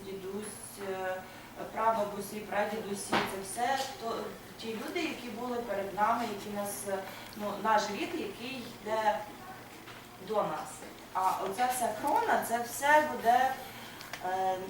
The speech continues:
будуть наші діти, будуть наші внуки, правнуки і так далі. Розумієш, воно так получається, ніби як дерево.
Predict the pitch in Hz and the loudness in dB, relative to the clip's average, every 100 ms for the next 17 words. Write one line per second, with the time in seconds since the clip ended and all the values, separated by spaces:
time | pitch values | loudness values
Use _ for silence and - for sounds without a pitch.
0 | - 220 214 226 220 214 - 226 202 226 | -6 -4 -4 -4 0 2 0 -4 -4 -4
1 | 240 240 226 214 220 214 208 214 226 214 | -4 -4 -4 -4 -6 -4 -2 -2 -4 -4
2 | 214 233 254 247 - 240 208 208 220 233 | -2 -2 -2 -4 -4 -4 2 6 8 8
3 | 233 233 220 208 196 185 - 233 - 170 | 6 0 -2 -4 -4 -6 -2 -2 -4 -8
4 | 165 - 196 247 403 247 226 262 247 240 | -10 -10 -6 -4 -4 -4 -2 0 2 0
5 | - - - - 214 226 226 262 302 294 | -2 -10 -12 -10 -2 0 2 4 4 4
6 | 247 233 226 240 240 220 190 208 - - | 2 0 2 2 2 2 6 8 8 6